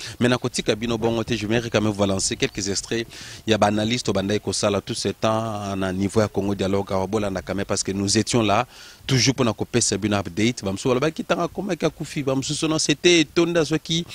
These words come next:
euh, soin na ye, a vieux, longolé na Congo, ene koto. Ce sont toujours des rumeurs, mais en causant avec sa fille, euh, Sylvie Ndaye, ce sont des gens, ma mona ki mutu mon côté,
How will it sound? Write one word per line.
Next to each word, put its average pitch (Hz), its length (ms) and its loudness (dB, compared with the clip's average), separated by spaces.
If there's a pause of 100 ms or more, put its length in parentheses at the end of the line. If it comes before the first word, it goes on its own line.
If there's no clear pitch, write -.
(400)
euh, 123 240 6
soin 165 260 6
na 147 140 6
ye, 151 240 8
a 151 720 0
vieux, 139 280 2
longolé 147 360 2
na 165 120 -4
Congo, 151 320 -2
ene 160 200 0
koto. 120 360 0
Ce 110 120 -2
sont 120 140 0
toujours 117 280 -2
des 101 100 2
rumeurs, 104 420 0 (340)
mais 107 120 0
en 104 100 4
causant 127 300 4
avec 131 240 -2
sa 107 160 0
fille, 113 420 -2
euh, 95 240 0
Sylvie 104 440 0
Ndaye, 101 420 0 (280)
ce - 120 -4
sont 170 180 2
des 127 160 4
gens, 113 380 -2 (500)
ma 101 160 0
mona 120 260 2
ki - 120 -2
mutu 107 260 0
mon 101 180 0
côté, 139 460 0